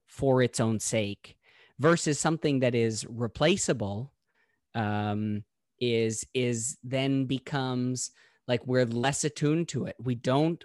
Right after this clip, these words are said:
we don't notice it. We don't value it in the same way. If it's not both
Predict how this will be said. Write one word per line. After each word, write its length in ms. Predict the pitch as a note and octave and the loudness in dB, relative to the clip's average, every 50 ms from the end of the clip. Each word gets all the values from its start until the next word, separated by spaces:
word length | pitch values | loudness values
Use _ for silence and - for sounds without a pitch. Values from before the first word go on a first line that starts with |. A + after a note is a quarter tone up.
| - | -10
we 160 | B2+ B2+ B2+ | -4 -4 -4
don't 480 | A#2 A2+ - B2+ C#3 D#3 E3+ F3+ E3 - _ _ | -4 0 0 2 2 4 2 0 -2 -4 _ _
notice 500 | - B2+ B2+ A#2+ A2+ A2 A2 A2 - - | -4 -2 0 0 0 -2 -2 -4 -4 -4
it. 120 | A2 G#2+ - - | -4 -6 -6 -6
We 140 | A#2 A#2 | -8 -8
don't 360 | G#2 - - C3 C#3 C#3 - - | -2 0 2 2 2 0 -2 -4
value 560 | C3 B2 A#2 A2+ A2 A2 A2 A2 A2 A2 G#2+ | -4 -2 -2 0 -2 -2 -2 -2 -2 -2 -4
it 220 | G#2 G#2 G#2 - - _ _ | -4 -4 -6 -8 -12 _ _
in 200 | A#2+ A#2+ A#2 A2+ | -6 -4 -4 -4
the 40 | |
same 280 | G#2+ - B2 A2+ A2+ A2+ | -4 -4 -4 -2 -2 -2
way. 100 | A#2 A2+ - - | -2 -2 -4 -4
If 100 | - - | -4 -6
it's 200 | A2+ - - C#3+ | -6 -4 0 2
not 300 | D3 E3+ - - - _ | 2 2 2 -2 -2 _
both 320 | C#3 C#3 D3 C#3+ - - | 2 4 4 2 0 -4